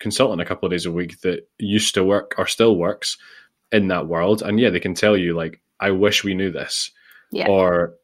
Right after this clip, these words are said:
Speaker 1: "Everything you just told us, we don't really care about. Like, it won't really change my job Monday to Friday."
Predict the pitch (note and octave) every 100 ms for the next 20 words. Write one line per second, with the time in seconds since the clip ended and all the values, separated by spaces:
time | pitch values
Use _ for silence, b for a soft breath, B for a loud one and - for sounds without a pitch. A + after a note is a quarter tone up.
0 | _ A2+ G#2+ G#2+ G2+ F2+ - G#2 F2 E2+
1 | F2+ F#2+ E2+ E2+ E2+ F#2+ F#2 F#2+ G2 C#2+
2 | - F#2+ F#2 F#2 E2 F#2 F2+ - F#2+ F2
3 | F2+ F2 F#2+ F#2+ F#2+ F#2 F2+ F2+ - F#2+
4 | G2+ A2+